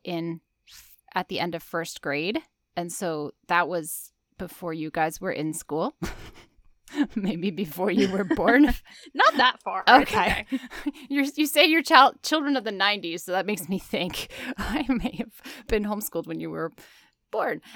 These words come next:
Speaker 1: Anyway, um, so, uh, I don't. However, um, I do have some friends who have did it, um, and, I mean, there was, there's always an adjustment period,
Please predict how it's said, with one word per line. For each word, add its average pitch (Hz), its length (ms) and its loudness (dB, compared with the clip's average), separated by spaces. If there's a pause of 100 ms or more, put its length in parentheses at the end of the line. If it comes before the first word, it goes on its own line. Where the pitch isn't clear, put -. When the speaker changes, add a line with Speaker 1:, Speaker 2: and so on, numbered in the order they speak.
(220)
Speaker 1:
Anyway, 277 460 6 (340)
um, 277 440 12 (300)
so, 269 520 6 (640)
uh, 240 340 6
I 254 220 6
don't. 262 260 4
However, 262 640 4
um, 214 340 2
I 208 100 0
do 262 180 -2
have 311 180 2
some 320 180 -2
friends 240 360 0
who 240 60 -4
have 196 140 -4 (280)
did 220 180 2
it, - 480 0 (140)
um, 175 540 -2 (140)
and, 208 400 -2 (920)
I 233 80 6
mean, 247 220 2
there 254 260 4
was, 269 440 0
there's 254 380 0
always 320 500 2
an 254 160 -2
adjustment 233 440 -2
period, 233 460 -4